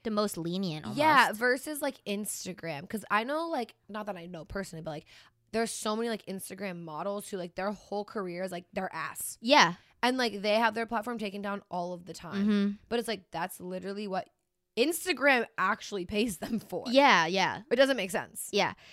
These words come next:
Speaker 1: It's confusing, and all we're saying is if you are on the smaller side of your content creator career, like, you're just getting started with that or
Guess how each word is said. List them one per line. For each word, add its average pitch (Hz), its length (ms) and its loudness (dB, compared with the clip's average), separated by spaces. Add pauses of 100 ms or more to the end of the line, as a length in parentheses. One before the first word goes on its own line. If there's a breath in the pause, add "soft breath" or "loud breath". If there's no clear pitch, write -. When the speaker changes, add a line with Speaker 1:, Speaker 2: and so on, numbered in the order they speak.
(260 loud breath)
Speaker 1:
It's 294 160 2
confusing, 277 840 -2 (100)
and 196 540 2 (100)
all 190 180 4
we're 208 120 2
saying 190 380 0
is 180 240 -4
if 180 200 -6
you 202 180 0
are 196 220 4
on 175 440 0
the 185 100 -4
smaller 170 440 -4
side 170 480 -4
of 165 440 -6
your 180 160 -6
content 180 480 -6
creator 165 420 -2
career, 165 720 -4
like, 165 160 -4
you're 180 80 -2
just 185 240 0
getting 170 240 -4
started 165 360 -2
with 170 180 -4
that 165 300 4
or 165 200 -2